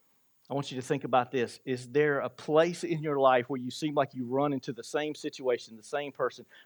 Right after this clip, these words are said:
over and over again? And is this the Holy Spirit saying to you, "There's a weak spot. There's a weak spot,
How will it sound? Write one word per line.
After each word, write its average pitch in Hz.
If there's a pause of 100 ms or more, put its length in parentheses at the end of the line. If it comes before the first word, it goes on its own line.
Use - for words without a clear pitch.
over 143
and 123
over 139
again? 120 (360)
And 127
is 127
this 151 (400)
the 131
Holy 156
Spirit 143
saying 147
to 143
you, 123 (360)
"There's 120
a 131
weak 151
spot. 113 (1500)
There's 120
a 123
weak 139
spot, -